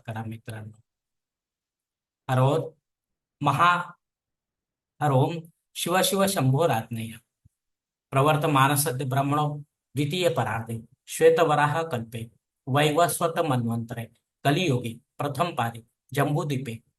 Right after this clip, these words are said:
भरतवर्षे, भरतखंडे, मेरो दक्षिण दिग्भागे, महाराष्ट्र देशे, व्यावहारिक चांद्रमाणे, शालिवान शके एकोणावीसशे शेहेचाळीस, प्रभवादी षष्ठी संवत्सराणमाने, क्रोधी नाम संवत्सरे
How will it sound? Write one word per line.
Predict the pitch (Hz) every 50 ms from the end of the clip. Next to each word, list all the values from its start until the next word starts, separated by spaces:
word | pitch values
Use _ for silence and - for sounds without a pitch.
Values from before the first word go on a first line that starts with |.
| _ _
भरतवर्षे, | 123 143 165 170 156 - 143 120 113 - - 123 117 _ _ _ _ _ -
भरतखंडे, | 127 147 170 190 151 - - 139 117 113 117 120 113 - _ _ _ _ _
मेरो | 135 143 156 156 175 185
दक्षिण | 160 131 139 135 131 - 185 - 147
दिग्भागे, | 139 127 120 117 123 117 120 - - 123 117 - - _ _ _ _
महाराष्ट्र | 131 131 139 147 151 165 165 165 - - 123
देशे, | 107 117 113 - - 123 117 - _ _ _ _ _
व्यावहारिक | 131 139 135 131 127 147 165 - 160 - 170 160
चांद्रमाणे, | - - 123 113 113 117 113 117 117 117 113 110 - - _ _ _ _ -
शालिवान | - - 139 139 151 156 165 165 170 160
शके | - 160 151 131 151
एकोणावीसशे | 147 131 127 151 151 147 147 143 143 139 - 156 156
शेहेचाळीस, | 147 - 127 117 113 - 123 117 117 113 - _ _ - - _ _ _
प्रभवादी | - 139 139 139 131 165 170 170 165 170 165
षष्ठी | 165 - 156 143 139 147 - 170
संवत्सराणमाने, | 160 - 143 120 123 123 - 135 120 117 117 117 113 113 117 113 117 - _ - - _ _ _ _
क्रोधी | 147 156 165 165 170 190
नाम | 165 151 135 131 143 151
संवत्सरे | 147 - - 127 123 - - - 113 117 113